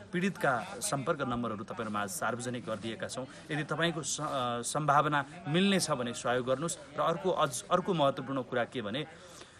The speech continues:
धेरै टाढाको धेरै सहयोग गर्छु भनेर सपना देख्न जरुरी छैन, तर आफ्नै टोल छिमेकमा कोही पीडित छ कि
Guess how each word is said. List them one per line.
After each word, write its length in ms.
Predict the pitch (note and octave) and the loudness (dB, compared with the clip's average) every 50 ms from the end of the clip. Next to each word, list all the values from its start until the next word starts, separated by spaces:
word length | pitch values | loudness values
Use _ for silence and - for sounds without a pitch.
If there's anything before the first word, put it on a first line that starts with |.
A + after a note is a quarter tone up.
| - - - | -20 -12 -6
धेरै 280 | - C3+ D3+ F#3+ A#3 A#3+ | 0 2 4 6 6 6
टाढाको 440 | - - E3 D#3 D#3 E3 D#3+ D#3+ D#3+ | 6 8 8 8 8 8 6 4 0
धेरै 280 | A#2+ B2+ A#2+ C#3+ E3+ | -2 -2 0 0 0
सहयोग 300 | D#3+ - - D3 C#3+ C#3 | 0 2 2 2 2 2
गर्छु 260 | B2 C3+ C3 - C#3+ B2+ | 2 0 -2 -2 -4 -4
भनेर 240 | A2 G#2+ A2+ A#2+ | -4 -2 -2 -2
सपना 340 | A2+ - C#3 B2+ G#2+ C3 B2 | -2 -2 -2 -2 0 -2 -2
देख्न 300 | A#2+ - B2 A#2 A#2+ A#2+ | -2 -2 -4 -4 -4 -6
जरुरी 320 | A2+ G#2+ B2 A#2 A2 A2+ A2 | -4 -4 -4 -4 -4 -4 -4
छैन, 320 | - - A#2+ A2+ G#2+ G#2 | -4 -4 -4 -4 -4 -4
तर 160 | G#2 - C3+ | -2 0 0
आफ्नै 480 | C3+ C3 - D3+ D3 - - G#3+ A3 G#3 | 2 4 4 4 4 4 2 0 0 0
टोल 340 | - - E3+ F3 F3+ F3+ D3+ | -2 0 2 2 2 2 2
छिमेकमा 480 | - - D#3 D#3 E3 E3 E3 E3+ D3 | 0 -2 0 0 0 0 0 -2 -4
कोही 280 | B2+ - - G#3 A3+ G#3+ | -4 -4 -4 -2 -2 -2
पीडित 380 | - - - G3+ G3 B3+ - | -4 -4 -2 0 0 0 0
छ 60 | - - | 0 0
कि 320 | D#3 E3 - - A3+ A#3 | -2 -2 0 0 -2 -2